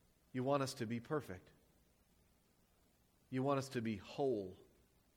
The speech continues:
the same on the inside as the outside, and all of that holy, just like our Heavenly Father is.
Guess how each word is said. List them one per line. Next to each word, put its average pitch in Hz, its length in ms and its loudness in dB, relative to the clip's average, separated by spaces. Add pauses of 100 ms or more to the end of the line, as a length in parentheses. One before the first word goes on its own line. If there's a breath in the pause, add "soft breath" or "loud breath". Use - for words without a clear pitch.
(800)
the 120 80 -8
same 139 480 2
on 117 80 0
the 120 140 -2
inside 123 480 0
as 98 100 -6
the 117 120 2
outside, 110 540 0
and 104 140 -6 (600 loud breath)
all 147 280 6
of 120 100 -2
that 113 400 2 (800)
holy, 123 560 -2 (1500)
just 165 300 -2
like 143 180 0
our 131 120 2
Heavenly 123 280 0
Father 107 560 -2
is. - 160 -20